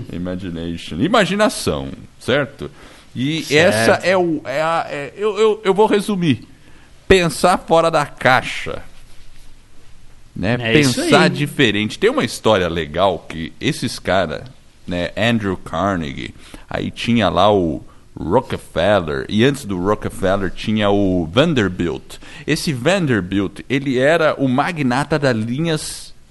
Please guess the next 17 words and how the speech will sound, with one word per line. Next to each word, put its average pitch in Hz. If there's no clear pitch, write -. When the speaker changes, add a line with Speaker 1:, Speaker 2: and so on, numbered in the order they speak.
Speaker 1:
férreas, 104
das 82
ro-, -
ferrovias 160
nos 95
Estados 95
Unidos. 78
Então, 98
tudo 196
que 180
era 160
ferrovia 135
era 156
dele. 90
E 196
aí, 165
o, 92